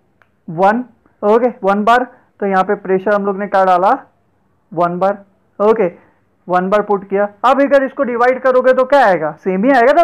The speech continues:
value, one से divide, one, तो क्या आ जाएगा हम लोग का value, six point eight five into ten raise to minus four, but change क्या हो जाएगा हम लोग का, Unit, mole per liter inverse, bar inverse। Okay, so ये हो गया हम लोग का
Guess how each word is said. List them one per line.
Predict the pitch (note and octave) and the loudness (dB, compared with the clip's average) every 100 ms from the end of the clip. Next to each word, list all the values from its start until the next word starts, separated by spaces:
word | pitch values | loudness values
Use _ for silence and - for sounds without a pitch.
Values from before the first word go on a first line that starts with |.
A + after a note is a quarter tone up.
| D4 | 2
value, | A#3 A#3 | 2 0
one | G#3+ G#3 | 0 0
से | A3+ | 0
divide, | G#3 G3 F#3 - _ - | 0 0 -4 -18 _ -2
one, | G3 G#3 G3 - - | 0 0 -4 -8 -2
तो | G#3+ | 0
क्या | B3 A#3+ | 2 2
आ | |
जाएगा | G#3+ F3 E3 | 2 2 0
हम | D#3+ | -2
लोग | E3 | -4
का | D#3+ | -4
value, | D#3+ D#3 D3+ D#3 _ _ _ | -4 -4 -8 -12 _ _ _
six | C4 - - | -4 -4 -2
point | B3+ B3+ A3+ | 0 2 2
eight | A3 A3 | 0 2
five | A#3+ A3+ | 0 0
into | G#3 A3 | -4 -4
ten | G3+ G3+ | -4 0
raise | G#3+ G#3 | -2 -2
to | A#3 G3+ | -4 -2
minus | F#3 G#3 B3+ - | -2 0 -4 -2
four, | F#3+ G3 F3 | 0 0 0
but | A#3+ B3 | 0 0
change | A#3+ B3+ A#3+ | -2 -2 0
क्या | D4 | 0
हो | C4+ | 2
जाएगा | A#3+ A3+ | 2 0
हम | G#3+ | 0
लोग | G#3+ | 2
का, | C#4+ B3+ | 2 2
Unit, | G3+ G3 E3 - - - F#3 | 0 -2 -4 -8 -20 -12 -6
mole | G3+ G#3 G#3 | -4 -4 -2
per | G3 F3 E3+ | 0 0 0
liter | F#3+ G#3 C#4 | -4 0 2
inverse, | C#4 B3+ C4 C#4 C#4 _ _ E3 E3 | 2 -2 0 0 -4 _ _ -6 -2
bar | E3 D#3+ | -2 -2
inverse। | D#3 D3+ D3+ D#3 _ _ - | -12 -12 -14 -14 _ _ -2
Okay, | B3 G#3 - _ _ _ - | 0 0 -2 _ _ _ -2
so | G#3 | 0
ये | G#3+ | 2
हो | A3 | 2
गया | A3 | 2
हम | G#3 G3+ | 0 -2
लोग | G3 | 0
का | B3 | 0